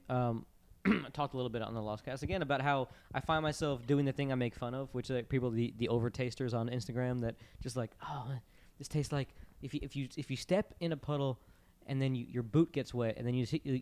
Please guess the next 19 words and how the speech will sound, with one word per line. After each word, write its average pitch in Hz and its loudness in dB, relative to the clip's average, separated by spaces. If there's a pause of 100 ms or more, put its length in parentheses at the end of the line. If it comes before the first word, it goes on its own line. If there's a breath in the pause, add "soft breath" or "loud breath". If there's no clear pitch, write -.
put 165 2
your 165 2
boot 147 4
inside 131 2
and - -6
you 127 4
let 143 4
it 127 0
sit - 0
for 127 0
two 135 0
days 123 2 (280 soft breath)
and 120 2
then 131 6
you, 123 6
you 120 -2
smell 151 0
your 139 4
boot. 123 4